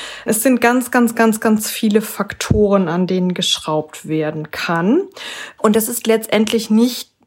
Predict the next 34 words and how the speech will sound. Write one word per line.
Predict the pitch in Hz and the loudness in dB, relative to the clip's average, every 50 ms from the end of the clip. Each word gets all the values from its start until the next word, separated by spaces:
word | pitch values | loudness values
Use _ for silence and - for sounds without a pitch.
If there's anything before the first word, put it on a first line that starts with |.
| _ - _ _ | _ -20 _ _
nur | - 208 220 233 233 262 277 269 233 | 0 2 4 4 6 4 4 2 2
am | - 240 226 214 | 0 -2 -2 0
Ende | - 214 233 254 254 254 254 247 | 2 4 4 6 6 6 4 4
dann | 214 233 233 233 240 240 | 4 2 2 4 4 4
die | 220 226 226 | 2 2 0
Lösung, | 220 226 240 247 254 240 233 254 247 240 240 233 - - - - - - - | 0 2 4 4 4 4 4 2 2 2 0 -2 -4 -12 -18 -20 -18 -10 -4
die | 226 226 226 226 226 226 202 - | -2 0 0 2 0 0 0 -2
Kläranlagen | - - 240 240 240 240 226 226 220 220 220 220 214 220 214 | -2 2 4 4 4 4 0 0 0 2 2 2 2 0 0
besser | 214 220 214 - 233 - - | 0 0 -2 -2 -2 0 0
auszustatten, | - 254 277 277 - - 285 - - - - 254 262 262 - 269 269 269 269 277 302 285 | 0 0 0 -2 -4 -6 -4 -4 -4 0 0 0 -2 0 -2 0 2 4 4 2 2 2
ne? | 254 233 247 302 359 370 359 - - - - - | 0 0 0 2 0 0 -2 -6 -16 -16 -14 -4
Das | - 240 233 247 | -2 -2 -2 -2
ist | 233 - - | -4 -2 0
eine | - 220 240 254 277 277 269 262 - - 233 | 0 2 4 4 6 6 4 4 2 0 0
gute | 247 277 277 285 277 | 2 2 2 2 2
Lösung, | 262 277 285 277 277 247 | 2 2 2 2 2 2
an | 226 226 | 2 2
der | 220 220 | 2 4
man | 220 220 220 214 | 4 4 4 4
natürlich | 214 214 214 - - - 262 247 240 233 - | 2 2 0 -4 -4 -2 0 0 -2 -2 0
weiter | 214 196 196 196 - 214 - - | 0 0 2 2 0 -4 -4 -4
arbeitet. | - 190 220 254 247 240 262 262 269 277 277 - - 277 269 277 - _ - - - - - - - _ | -2 0 0 0 2 2 2 2 2 2 0 0 0 0 0 0 -4 _ -16 -18 -16 -16 -18 -20 -14 _
Dann | - 208 208 220 220 | 2 2 4 4 4
aber | 208 208 202 - - | 2 2 2 2 2
auch, | 196 196 - | 2 0 -2
wie | - | -4
ich | 202 - - | -4 -2 -2
auch | 196 | -4
schon | 190 - 208 196 | -2 0 0 0
gesagt | 196 196 190 190 - | 2 2 0 0 0
habe, | 196 196 - | -4 -4 -2
Behandlung | 190 180 180 190 190 - 190 175 | -2 0 2 2 2 2 0 -2
eben | - 185 175 170 165 | -2 -2 -2 -2 0
dezentraler, | - 208 240 269 269 - 302 285 277 277 - 277 262 262 262 269 269 269 262 | 2 2 2 2 0 0 2 2 2 0 0 2 2 4 4 4 2 2 -2